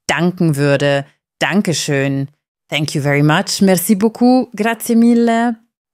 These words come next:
Die K I kann natürlich viel mehr als Danke sagen. Sie kann zum Beispiel binnen Sekunden diese zwei Sätze auf Chinesisch sagen.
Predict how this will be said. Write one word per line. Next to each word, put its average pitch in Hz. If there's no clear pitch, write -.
Die 170
K 160
I 262
kann 180
natürlich 160
viel 233
mehr 180
als 165
Danke 151
sagen. 135
Sie 165
kann 175
zum 185
Beispiel 160
binnen 175
Sekunden 240
diese 196
zwei 143
Sätze 156
auf -
Chinesisch 165
sagen. 175